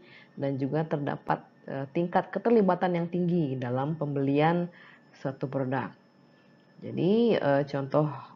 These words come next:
untuk produk-produk dengan loyalitas tinggi adalah apabila terdapat perbedaan yang cukup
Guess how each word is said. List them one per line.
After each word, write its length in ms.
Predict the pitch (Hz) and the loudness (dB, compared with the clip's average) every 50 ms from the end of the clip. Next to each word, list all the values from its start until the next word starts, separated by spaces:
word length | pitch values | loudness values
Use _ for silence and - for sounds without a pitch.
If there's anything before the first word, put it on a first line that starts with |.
| - 139 | -14 -12
untuk 240 | 135 131 - 143 - - | -10 -8 -8 -8 -6 -4
produk-produk 480 | 147 143 143 147 147 151 156 135 - 123 | -2 0 0 2 2 4 4 4 2 0
dengan 400 | 147 143 143 139 139 139 135 139 | -2 -2 -2 -2 -2 -2 -2 -2
loyalitas 400 | 139 139 135 135 135 147 147 - | 0 0 0 0 0 -2 -2 0
tinggi 320 | - 147 143 147 190 202 | 0 0 2 4 4 4
adalah 240 | 170 160 185 196 185 | 4 4 2 2 2
apabila 240 | 170 160 170 196 196 | 2 2 2 2 2
terdapat 400 | 190 165 156 147 151 185 185 - | 2 2 2 2 0 0 -2 0
perbedaan 560 | 202 196 175 170 156 156 156 175 202 202 190 | 0 2 4 6 6 6 4 4 2 2 2
yang 80 | 190 | 0
cukup 240 | 185 - 175 - 180 | 0 -2 -4 -4 0